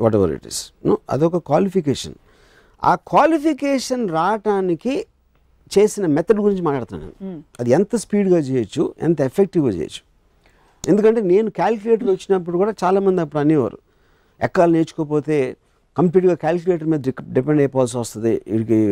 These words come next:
Speaker 1: చిన్న సింపుల్ థింగ్ కూడా చెప్పలేడు"
Speaker 2: కరెక్ట్.
Speaker 1: అంటే అని చెప్పేవారు.
Speaker 2: చాలా కరెక్ట్.
Speaker 1: చెప్పేవారు. అంటే అం-, అంత మార్క్ అవుతుంది. Already నా దగ్గర ఒక మెషిన్ ఉంది,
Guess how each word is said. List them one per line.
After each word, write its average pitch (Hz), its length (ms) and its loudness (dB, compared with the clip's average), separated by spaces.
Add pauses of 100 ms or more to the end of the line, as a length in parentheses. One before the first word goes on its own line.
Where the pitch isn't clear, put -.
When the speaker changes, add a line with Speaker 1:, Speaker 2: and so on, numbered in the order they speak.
Speaker 1:
చిన్న 101 360 -2
సింపుల్ 180 420 0
థింగ్ 165 220 2
కూడా 160 160 -2
చెప్పలేడు" 139 460 -2
Speaker 2:
కరెక్ట్. 123 220 -2
Speaker 1:
అంటే - 160 -6
అని 175 180 0
చెప్పేవారు. 226 360 2 (180)
Speaker 2:
చాలా 247 100 -10
కరెక్ట్. 226 380 -6
Speaker 1:
చెప్పేవారు. 214 360 2 (560)
అంటే 247 300 2
అం-, 180 320 0
అంత 202 220 -2
మార్క్ 226 320 -2
అవుతుంది. 143 240 0
Already 254 460 0
నా 214 120 2
దగ్గర 202 260 0
ఒక 202 100 -2
మెషిన్ 185 340 -2
ఉంది, 147 200 -2